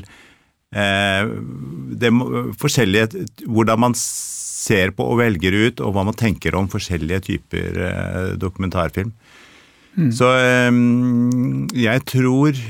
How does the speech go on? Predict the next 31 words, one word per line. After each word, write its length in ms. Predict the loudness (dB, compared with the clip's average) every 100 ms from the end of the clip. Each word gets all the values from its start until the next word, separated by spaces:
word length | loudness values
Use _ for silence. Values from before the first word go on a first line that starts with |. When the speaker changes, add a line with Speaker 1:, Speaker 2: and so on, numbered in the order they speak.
| -10 -8
Speaker 1:
eh, 460 | -4 0 0 0
og 300 | 0 2 2 0
for 140 | 0
å 80 | 2
gå 140 | 4
litt 100 | 4 4
videre 360 | 4 4 4 4
fra 140 | 4
det 140 | 4 4
du 80 |
spurte 320 | 2 2 2 2
om 140 | 4
da, 80 | 4
jeg 240 | 4 2
tror 180 | 4 2
også 180 | 2 2
det 100 | 4
mangfoldet 720 | 4 4 4 0 0 0 2
i 40 | 2
festivaler 480 | 0 2 2 4 4
er 60 | 2
veldig 220 | 2 2
viktig. 340 | 0 0 2
Det 20 |
har 120 | 4 2
vært 160 | 2 0
ma-, 80 | 2
eh, 220 | 2 4
mange 220 | 4 4
diskusjoner, 640 | 2 -2 0 2 4 4 4
nemlig 300 | 4 4